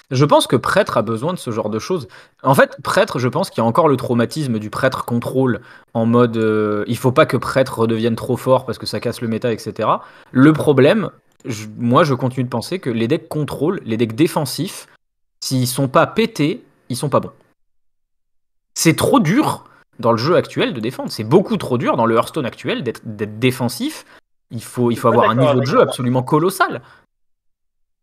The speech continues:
Speaker 2: Je ne suis pas d'accord avec toi parce que défendre, au contraire, je trouve que c'est facile. Mais par contre, tu peux pas que défendre, vu que les decks ont quasiment tous des conditions entre, presque infinies, tu vois. Genre, même un deck aggro, il va te sortir un combo à la fin qui va te tuer quoi qu'il arrive.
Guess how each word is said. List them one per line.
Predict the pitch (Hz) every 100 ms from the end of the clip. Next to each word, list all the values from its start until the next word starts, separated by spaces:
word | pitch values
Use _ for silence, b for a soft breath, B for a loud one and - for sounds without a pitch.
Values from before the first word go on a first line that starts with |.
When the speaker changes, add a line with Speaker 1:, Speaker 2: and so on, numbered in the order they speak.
| _ -
Speaker 2:
Je |
ne | 139
suis | 131
pas | -
d'accord | 156 156
avec | 143
toi | 185 208
parce | -
que | - 139
défendre, | 135 156 - 214 214 -
au | 165
contraire, | 165 - 180
je | 180
trouve | 160
que | 147
c'est | -
facile. | - 151 - 190 196 - b b -
Mais | 139
par | 143 123
contre, | 202 233 -
tu | -
peux | - 143
pas | 202 208 -
que | -
défendre, | 214 175 180 175 143 -
vu | 143
que | -
les | 147
decks | 143 156 190
ont | 151
quasiment | 135 135 139
tous | 139 190
des | 139
conditions | - 143 135 170
entre, | 147 - _
presque | - 180 170
infinies, | 156 147 - 156
tu | 139
vois. | 143 131 _ _ _ -
Genre, | 139
même | 160
un | 185
deck | 180
aggro, | 175 143 214
il |
va | 175
te |
sortir | 143 - 180
un | 143
combo | - 160 156 190
à |
la | 160
fin | 143 180
qui | 180
va | 135
te | 131
tuer | - 156
quoi | 147
qu'il | 139
arrive. | 139 135